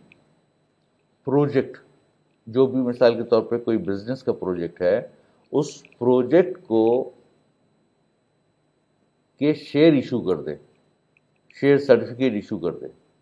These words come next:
जैसे एक जॉइंट स्टॉक कंपनी के शेयर होते हैं, इसी तरह कोई भी इंसान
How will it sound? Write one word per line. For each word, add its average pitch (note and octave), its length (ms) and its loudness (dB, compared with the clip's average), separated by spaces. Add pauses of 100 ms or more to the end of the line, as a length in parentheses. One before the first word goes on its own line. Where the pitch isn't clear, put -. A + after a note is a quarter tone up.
जैसे A2 520 0 (260)
एक G2+ 200 -6
जॉइंट A#2 300 6
स्टॉक A#2+ 320 4
कंपनी B2+ 380 -2
के B2+ 80 -2
शेयर A#2+ 280 -2
होते A2+ 220 -4
हैं, - 140 -8 (320)
इसी B2+ 180 -8
तरह C3 220 2
कोई C#3+ 320 0
भी E3+ 180 -4
इंसान B2+ 500 -2